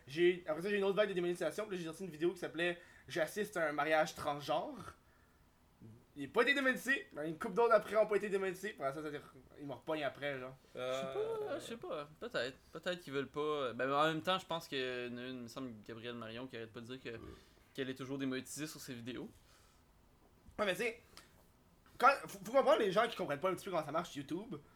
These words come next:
Speaker 1: c'est que c'est pas, pas parce que tu mets une vidéo sur Internet que tu, t'es obligé de te faire payer.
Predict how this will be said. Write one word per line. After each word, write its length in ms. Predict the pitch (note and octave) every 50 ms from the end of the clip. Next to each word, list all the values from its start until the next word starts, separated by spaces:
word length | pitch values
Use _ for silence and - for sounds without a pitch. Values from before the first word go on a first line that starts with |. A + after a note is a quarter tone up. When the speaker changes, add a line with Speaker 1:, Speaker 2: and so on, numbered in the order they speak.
| - _ _ _ _ _
Speaker 1:
c'est 200 | - - G#3 F#3+
que 280 | - G#3 G#3 G#3+ G#3+
c'est 140 | F#3+ - F3+ F3 - -
pas, 360 | - B3+ C#4 C#4 C4+ - - - - - - _ _ - -
pas 100 | C#4 D#4
parce 160 | A#4 C4+ -
que 80 | - F3+
tu 200 | - - F#3+ F#3
mets 120 | G#3 B3
une 60 | C4 G#3
vidéo 160 | F#3 B3 B3
sur 80 | G#3+
Internet 260 | G3+ E3+ E3 F#3 G#3+ -
que 80 | F3+
tu, 120 | E3 - - - - D3 C#3 - - _ - _ _ _ _ - - - - _ -
t'es 180 | - D#4+ D#4 - -
obligé 380 | C4+ C4 A3 A3+ F#3 F3 G#3+
de 80 | F#3+ D#3
te 60 | C#3+
faire 180 | - C#3+ C3 -
payer. 220 | A#2+ A2+ G#2 -